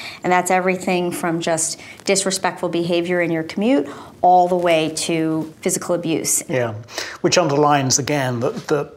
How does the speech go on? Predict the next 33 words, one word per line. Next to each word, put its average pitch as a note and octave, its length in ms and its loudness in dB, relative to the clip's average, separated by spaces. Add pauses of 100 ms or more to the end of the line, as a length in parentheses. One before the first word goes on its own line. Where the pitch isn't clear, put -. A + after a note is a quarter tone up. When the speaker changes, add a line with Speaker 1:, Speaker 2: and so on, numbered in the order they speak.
(120)
Speaker 2:
you D3 100 -6
know, A#2+ 60 -8
you A#2 160 -8
cannot C#3 520 -2
look C#3+ 260 2
at C#3 120 -4
the C3+ 100 -4
workforce C3+ 840 0
and D3 80 -2
you B2+ 100 -2
cannot C3+ 440 -6
look B2+ 180 -4
at D3 120 -6
the B2+ 80 -2
economy B2+ 640 2
without A#2+ 400 0
considering B2 500 -2
a A2+ 80 -8
lot B2 140 -6
of A#2 80 -10
these C3 140 -2
social - 340 0
factors F#3+ 640 -6 (180)
as - 100 -6
well. D3+ 320 -2 (120)
Speaker 1:
Absolutely, F#3+ 460 0
it's, F#3 220 -4
it's G3+ 200 0
looking G3 340 2
at F#3 140 0
your F#3+ 140 -2
social G3 380 2
factors. - 760 -4